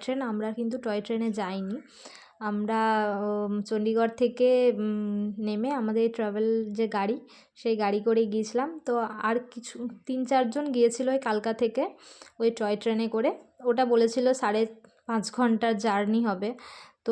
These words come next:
সেজন্য সেই রিস্কটা আমরা নিলাম না, যেহেতু ঈশান আছে। আর এই যে দেখো আমরা এখানে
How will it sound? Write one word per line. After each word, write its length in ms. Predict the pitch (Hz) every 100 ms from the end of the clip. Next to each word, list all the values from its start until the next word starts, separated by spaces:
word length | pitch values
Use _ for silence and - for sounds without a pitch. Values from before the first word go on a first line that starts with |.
| 226
সেজন্য 400 | 226 208 214 220
সেই 180 | 233 226
রিস্কটা 340 | 220 214 - 247
আমরা 180 | 233 233
নিলাম 320 | 220 202 214
না, 100 | 220
যেহেতু 300 | 214 220 208
ঈশান 300 | 226 220 220 214
আছে। 280 | 208 - 262 - _ _ _ _ _ _ _ _ -
আর 120 | 214
এই 120 | 208
যে 160 | 202 226 277 247
দেখো 400 | 208 196 196 240
আমরা 340 | 226 208 214
এখানে 400 | 214 202 - 214